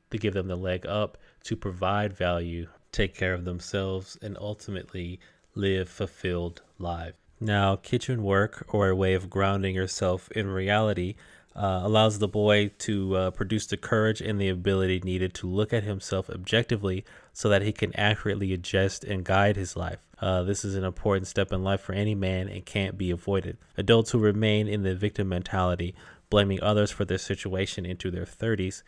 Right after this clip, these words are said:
for the conditions of their life, are people who have refused this step in moving from boyhood to manhood and are nothing more than grown boys, and are not adults if they have not accepted the adult way of behavior,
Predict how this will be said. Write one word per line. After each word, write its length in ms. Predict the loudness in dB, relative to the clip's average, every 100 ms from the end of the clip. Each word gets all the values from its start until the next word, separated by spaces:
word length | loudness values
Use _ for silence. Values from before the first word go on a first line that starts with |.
| -20
for 180 | -2 0
the 120 | 0
conditions 520 | 0 2 2 2 0 0
of 120 | 2
their 120 | 2
life, 320 | 4 4 4
are 80 | 0
people 280 | 0 0 2
who 80 | 2
have 80 |
refused 580 | 2 -2 -2 2 2 2
this 140 | -2 -4
step 400 | 0 0 -2 -6
in 200 | -4 0
moving 260 | 2 0 0
from 220 | -2 0
boyhood 460 | 2 2 2 -2 -2
to 80 |
manhood 560 | -2 0 0 0 0 -2 -10 -4
and 100 | 2
are 40 | 4
nothing 220 | 4 4
more 220 | 4 4
than 160 | 2 2
grown 280 | 2 2
boys, 540 | 2 2 4 2 -4 -14 -20 _ -2
and 260 | 2 4 4
are 80 |
not 320 | 6 6 6 6
adults 540 | 4 4 4 0 -4
if 100 | -2
they 140 | 0
have 200 | 0 -2
not 220 | -2 0 -2
accepted 540 | -4 -4 -4 -4 -6
the 160 | -6 -4
adult 320 | -2 -2 -2
way 160 | -2
of 120 | -4 -6
behavior, 540 | -2 0 2 0